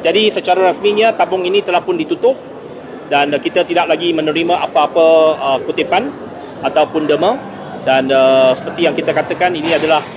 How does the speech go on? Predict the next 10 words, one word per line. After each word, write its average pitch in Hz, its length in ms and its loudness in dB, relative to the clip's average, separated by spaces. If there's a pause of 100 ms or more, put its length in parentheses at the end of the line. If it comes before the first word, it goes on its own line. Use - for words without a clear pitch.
(180)
satu 156 640 -2
tabung, 175 480 0 (160)
uh, 139 320 2
untuk 160 240 0
membantu, 147 560 0 (160)
di 135 80 -4
mana 151 160 0
memudahkan 160 560 0
orang 156 320 0
ramai 160 160 0